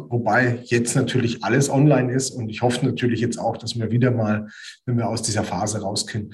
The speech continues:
sind auch mal wieder Präsenz Leute, Leute sieht. Aber du hast ganz einen wichtigen Punkt angesprochen. Du kannst natürlich auch diese Taktfrequenz, also das heißt gerade so vor Weihnachten, wenn es um Weihnachtsfeiern geht, ich habe zwei, oftmals zwei Verkostungen am Abend gehabt. Das war dann auch schon eine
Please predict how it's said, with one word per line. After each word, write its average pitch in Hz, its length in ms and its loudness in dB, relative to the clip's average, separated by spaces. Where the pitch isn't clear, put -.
sind 120 220 0
auch 110 100 0
mal 120 120 4
wieder 107 140 4
Präsenz 104 520 -2
Leute, 101 480 -6
Leute 107 280 -2
sieht. - 380 -4
Aber 117 80 -8
du 120 80 4
hast - 320 -2
ganz - 280 4
einen 160 160 8
wichtigen 143 340 4
Punkt 185 280 6
angesprochen. 123 560 0
Du 117 80 -4
kannst 131 320 0
natürlich 123 340 0
auch - 120 -8
diese 107 220 -4
Taktfrequenz, 98 680 -2
also 113 140 -4
das 117 140 2
heißt - 220 0
gerade 131 200 4
so 120 120 4
vor 117 160 2
Weihnachten, 127 320 2
wenn 120 120 4
es 120 80 2
um 110 100 0
Weihnachtsfeiern 107 640 0
geht, 101 120 -8
ich - 120 -6
habe - 160 -4
zwei, 113 460 -4
oftmals 120 380 0
zwei 117 220 4
Verkostungen 123 560 4
am 104 120 4
Abend 95 340 -4
gehabt. - 340 -12
Das 113 140 -2
war 120 100 2
dann 107 200 0
auch 110 120 -2
schon 117 220 2
eine 110 160 -2